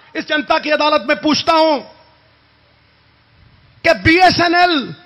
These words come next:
पांच लाख पचास हजार करोड़ का infrastructure तुमने आज तक फ़ोर जी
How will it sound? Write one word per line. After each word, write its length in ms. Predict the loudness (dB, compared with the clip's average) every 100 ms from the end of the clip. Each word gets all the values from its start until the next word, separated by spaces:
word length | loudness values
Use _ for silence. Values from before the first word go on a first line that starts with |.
| _ -4
पांच 500 | 0 0 0 -2 -4
लाख 720 | -4 -2 -2 0 2 0 -4
पचास 600 | -6 -4 -2 0 0 -2 -2
हजार 360 | 0 0 0
करोड़ 380 | 0 2 2 0
का 160 | -4 -2
infrastructure 1000 | 0 0 -2 -4 -4 -6 -4 0 0 0 -4 -20 _ _ _ _ _ _ _ _ _
तुमने 260 | -4 -2 0
आज 360 | 2 0 0 -6
तक 160 | -8 -8
फ़ोर 360 | -2 0 0
जी 360 | -2 -4 -4